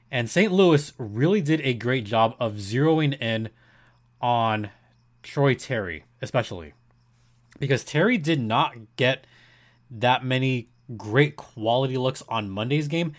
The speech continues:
Terry got a bunch of good looks on Saturday's game, five shots in total, and a couple of them very good. Trevor Zegras was the main focus on Saturday.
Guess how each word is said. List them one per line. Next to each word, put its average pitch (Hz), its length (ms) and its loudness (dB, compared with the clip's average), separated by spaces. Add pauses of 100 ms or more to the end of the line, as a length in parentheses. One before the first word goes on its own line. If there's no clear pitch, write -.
(360)
Terry 214 360 2
got 175 200 8
a 139 60 6
bunch 139 320 2
of 120 140 -2
good 131 160 0
looks - 520 -4 (440)
on 123 200 0
Saturday's 123 480 2
game, 92 180 -6
five 120 320 0
shots 110 240 -4
in 110 60 -8
total, 104 280 -4
and 107 140 -6
a 104 40 -6
couple 151 240 -2
of 123 80 2
them 117 140 -2
very 107 240 0
good. 104 320 -2 (920)
Trevor 208 380 2
Zegras 135 760 -2 (540)
was 131 260 4
the 127 100 0
main 127 280 2
focus 117 720 -2 (440)
on 117 240 0
Saturday. 92 580 -6